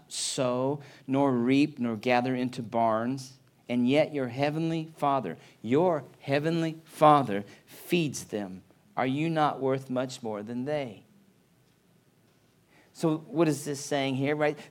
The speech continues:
The, the, the fatherly care of God is exemplified in the feeding of the simple little critters that we just throw away and disregard as birds.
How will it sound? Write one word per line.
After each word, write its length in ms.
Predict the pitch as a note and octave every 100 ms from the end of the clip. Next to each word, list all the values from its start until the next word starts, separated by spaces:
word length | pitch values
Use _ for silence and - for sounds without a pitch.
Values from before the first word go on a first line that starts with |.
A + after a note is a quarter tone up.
| -
The, 120 | C#3
the, 260 | B2+ C3+
the 140 | A2 C3+
fatherly 680 | - D#3+ D3+ D#3+ F3 F3
care 420 | E3+ - D#3 C#3+ D3
of 180 | C#3+
God 320 | - C3 A#2+ C3+
is 140 | A#2
exemplified 960 | B2 A2+ D#3 D#3 E3 - C#3 C3 C3+
in 160 | C3+ C3
the 80 | B2
feeding 500 | - D#3+ D3+ D3+ D3
of 80 | B2
the 80 |
simple 460 | B2+ - E3 D#3 D3+
little 240 | D3 D3
critters 540 | C#3 - D#3 C#3 B2+ -
that 180 | C3 C3
we 160 | D3
just 240 | C3+ B2 -
throw 160 | C3+
away 300 | B2+ B2+ B2
and 100 | A#2+
disregard 560 | A#2+ B2 B2+ A#2 A2+ A2+
as 100 | G#2+
birds. 480 | G#2 G#2 E2+ -